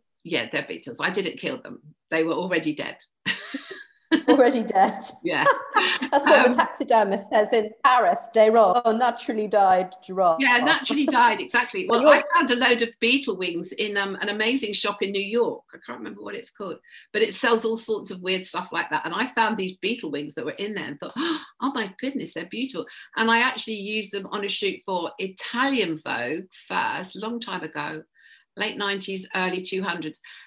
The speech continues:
Speaker 1: And then I put them on some models for a Mugler fashion show that Lady Gaga was in.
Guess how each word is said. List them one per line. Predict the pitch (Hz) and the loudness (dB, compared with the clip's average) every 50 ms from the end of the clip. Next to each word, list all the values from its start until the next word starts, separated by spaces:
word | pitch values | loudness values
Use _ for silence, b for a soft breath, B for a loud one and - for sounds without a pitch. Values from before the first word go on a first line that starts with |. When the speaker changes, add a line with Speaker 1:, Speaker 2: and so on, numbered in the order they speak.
| B - | B -2
Speaker 1:
And | 190 196 196 190 190 | 0 0 0 -2 -2
then | 220 214 220 226 220 | 0 2 2 2 0
I | - - 208 208 214 | 0 0 -2 -2 -4
put | 214 - - 233 226 - - | -4 -4 -4 -4 -2 -4 -6
them | 214 202 196 185 180 - - | -8 -6 -6 -8 -8 -8 -6
on | 185 190 190 185 185 180 180 180 175 - - | -4 -4 -2 -2 -4 -4 -6 -8 -10 -12 -10
some | - - - - 202 202 190 | -10 -8 -8 -6 -6 -4 -2
models | 196 202 202 208 202 170 165 165 156 160 - - - | 0 0 0 0 0 -4 -6 -6 -6 -8 -10 -10 -6
for | 185 180 180 - - | -4 -4 -2 -2 -2
a | 196 | -2
Mugler | 190 196 220 254 269 - 202 156 147 143 b b b b b b _ _ | 0 2 2 2 2 2 0 -2 -2 -4 b b b b b b _ _
fashion | - 180 190 185 - 160 156 | 0 0 2 2 0 -2 -2
show | 160 - - 151 143 147 139 139 | -2 -2 -2 0 -2 -2 -2 -4
that | 156 - - | -6 -4 -2
Lady | 170 175 185 185 185 | -2 0 0 -2 -2
Gaga | 185 226 262 285 277 - 165 - - - | 2 2 4 4 4 2 0 -2 -2 -4
was | 143 143 - | -6 -8 -8
in. | 135 - - - - | -8 -8 -8 -10 -12